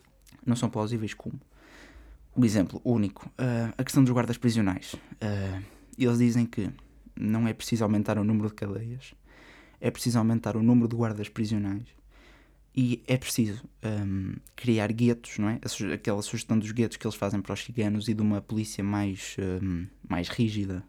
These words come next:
com, e com mais poder. Vamos, vamos an-, vamos desconstruir isto, vamos analisar isto. Se não é preciso construir mais prisões, as prisões atualmente, ou seja, o mesmo número de prisões com mais reclusos vai ficar sobrelotado.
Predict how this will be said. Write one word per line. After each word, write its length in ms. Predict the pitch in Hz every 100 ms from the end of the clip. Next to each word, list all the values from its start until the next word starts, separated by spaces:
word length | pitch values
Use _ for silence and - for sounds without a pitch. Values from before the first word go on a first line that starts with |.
| -
com, 240 | 104 92
e 120 | 101
com 160 | 107 110
mais 180 | 104 101
poder. 340 | - 107 92 - -
Vamos, 380 | 113 110 113 -
vamos 200 | 120 107
an-, 140 | 110 104
vamos 180 | - 113
desconstruir 440 | - 117 - 110
isto, 180 | 101 -
vamos 140 | 110
analisar 380 | 110 107 107 101
isto. 160 | 95 - - - - - - -
Se 160 | - 127
não 100 | 123
é 80 | 135
preciso 400 | - 113 117 -
construir 300 | - 117 113
mais 120 | 107
prisões, 460 | 110 110 107 107 107 - - - - - -
as 60 |
prisões 340 | 131 120 110 107
atualmente, 680 | 113 104 98 101 107 117 -
ou 80 | -
seja, 260 | 107 92 - _
o 120 | 110
mesmo 320 | 117 113 117
número 200 | 113 110
de 60 | 104
prisões 380 | 117 113 120 -
com 120 | 101
mais 220 | 101 104
reclusos 380 | 107 - 120 123
vai 100 | 110
ficar 180 | - 110
sobrelotado. 640 | - 113 107 - 92 120